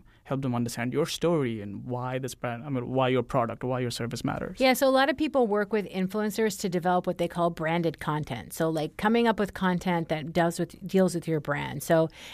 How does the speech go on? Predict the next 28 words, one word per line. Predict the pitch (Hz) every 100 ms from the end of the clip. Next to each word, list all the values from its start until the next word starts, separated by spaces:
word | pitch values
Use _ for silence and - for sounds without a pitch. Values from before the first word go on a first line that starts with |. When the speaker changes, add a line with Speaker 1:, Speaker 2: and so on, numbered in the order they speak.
| -
Speaker 2:
is | 190 175
it | 180
trying | - 180 170 170 165
a |
makeup? | 170 170 170 170 160 165 156
Is | 165 156
it |
trying | 165 170 160 165
a | 160
piece | - 180 165
of | 160
athletic | 160 160 160 160
equipment? | 160 - 147 165 156 156 160 - - - - -
Is | 196 170
it, | 180 180 180 202
you | 185
know, | 170 175
going | 190 196 190 190 185
on | 175
an | 170
experience, | 170 - - 180 165 165 165 165 160 -
going | - 190 180 180
to | 180
a | 165
hotel, | 175 170 - 160 160 156 160
taking | - 185 180 185
a | 175
trip? | - 160 160 160 156